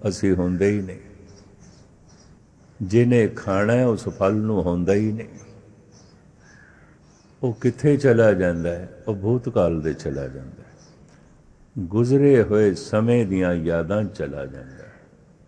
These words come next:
ਉਹ ਆਉਣ ਵਾਲੇ ਸਮੇਂ ਦੀ ਚਿੰਤਾ ਚਲਾ ਜਾਂਦਾ ਹੈ। ਮਨ ਭਟਕਦਾ ਹੈ ਕਾਲ ਦੇ 'ਚ। ਮੈਂ ਫਿਰ ਅਰਜ਼ ਕਰਾਂ, ਐਸਾ ਨਹੀਂ ਕਿ ਅੱਜ ਮੈਂ ਕੀਰਤਨ ਕੀਤਾ ਹੈ ਤੇ ਰੱਬ ਨੇ ਉਹਨੂੰ ਫਲ ਨਹੀਂ ਲਾਇਆ,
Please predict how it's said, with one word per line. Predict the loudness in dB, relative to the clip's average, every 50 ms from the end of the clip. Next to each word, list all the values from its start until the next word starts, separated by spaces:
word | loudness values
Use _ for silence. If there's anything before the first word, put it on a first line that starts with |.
| _ _ _ _ _ _ _ _ _ _ _ _ _ -20 -20 _ _ _ _ _ -6
ਉਹ | -6 -6 -4 -2 0
ਆਉਣ | 2 4 4 4 4
ਵਾਲੇ | 4 4 4 4 4 4 2 2 0
ਸਮੇਂ | -2 -2 0 0 2 2 2 2 2
ਦੀ | 2 0 0
ਚਿੰਤਾ | 0 0 0 2 2 2 2 2 0
ਚਲਾ | 0 0 -4 -6 -6 -6 -6 -8 -10
ਜਾਂਦਾ | -12 -16 -18 -18 -20 -20 -20 -20
ਹੈ। | -20 -20 -20 -20 _ _ _ _ _ -20 -20 -20 -20 _ -20 _ -4
ਮਨ | -2 0 2 2 2 0
ਭਟਕਦਾ | 0 -2 -2 0 0 0 0 2 2 2 2
ਹੈ | 2 0
ਕਾਲ | -2 -2 0 2 4 4 6 4 4 2
ਦੇ | 0 -4 -8 -10 -12
'ਚ। | -16 -20 -20 -20 -20 -20 -20 -20 -20 -20 -20 -20 _ _ _ _ _ _ _ _ _ _ _ _ _ -20 -20 _ -8
ਮੈਂ | -8 -6 -6 -6 -4
ਫਿਰ | -2 -2 -2 0 0 0
ਅਰਜ਼ | 0 0 -2 -4
ਕਰਾਂ, | -4 -2 -2 -2 -2 -4 -6 -6 -6 -4
ਐਸਾ | -4 -4 -4 -4 -2 -2 0
ਨਹੀਂ | 0 0 0 0 0 0 0
ਕਿ | 2 2 4 4
ਅੱਜ | 4 2 0
ਮੈਂ | 0 2 0 0 0
ਕੀਰਤਨ | 0 0 0 0 0 0 -2 -2 -2 -2
ਕੀਤਾ | 0 -2 -2 -2 -2 -2 -2
ਹੈ | -2 -2 -6 -12 -18 -20 -20 -20 -20 -20 -20 -20 -20 _ _ -20 -20 _ _ -20 -20 -20 _ _ -6
ਤੇ | -4 -4 -2
ਰੱਬ | -2 0 0 0 0 0
ਨੇ | 0 0 0
ਉਹਨੂੰ | 0 0 0 -2 -4 -4 -4 -2
ਫਲ | 0 0 2 2 0
ਨਹੀਂ | 0 0 0 0
ਲਾਇਆ, | 0 0 0 -2 -4 -6 -4